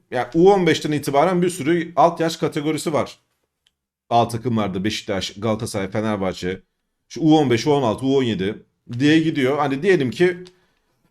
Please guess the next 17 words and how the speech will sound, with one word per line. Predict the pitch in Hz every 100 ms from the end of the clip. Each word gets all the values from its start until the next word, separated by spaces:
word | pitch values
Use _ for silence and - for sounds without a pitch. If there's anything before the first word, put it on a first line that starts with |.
| _ _ _
dört | 226 220 190
tane | 127 135 196 - _
yakın | 139 170 175 185 180 110
yaşta, | 123 113 - 160
A | 170 170
takıma | 156 139 156
yakın | 160 151 156
yaşta | 120 98 170 175 170 151
alt | 160 156
yaş | 151
kategorisi | 160 139 147 147 135 120
var. | 110 - _ _ _ _ _
E, | 107
bunların | 156 151 151
minimum | 156 156 120 151 - _ _
en | 147
ufakları | 139 120 104 - 104 147 151